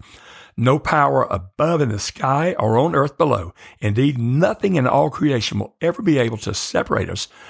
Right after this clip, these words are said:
from the love of God that is revealed in Christ Jesus our Lord. So the point there is, remember that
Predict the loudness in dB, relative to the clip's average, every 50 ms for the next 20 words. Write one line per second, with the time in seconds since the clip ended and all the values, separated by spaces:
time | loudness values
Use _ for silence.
0 | -20 -4 0 0 2 2 2 2 2 4 4 4 2 2 0 -2 -2 -2 -2 -4
1 | -8 -12 -16 -20 -20 -20 -14 _ 0 0 2 2 2 2 0 0 0 0 0 0
2 | 0 0 0 -2 -4 -2 0 0 0 0 0 -4 -6 -6 -4 -4 -4 -4 -4 -6
3 | -8 -10 _ -6 -6 -4 -4 -4 -6 -6 -8 -10 -14 -18 _ _ _ _ _ _
4 | _ _ _ _ _ _ _ _ -4 -2 0 0 0 0 -4 -2 0 0 0 -2
5 | -2 -4 -2 0 2 2 2 2 2 0 2 2 2 2 2 2 0 -2 -4 -8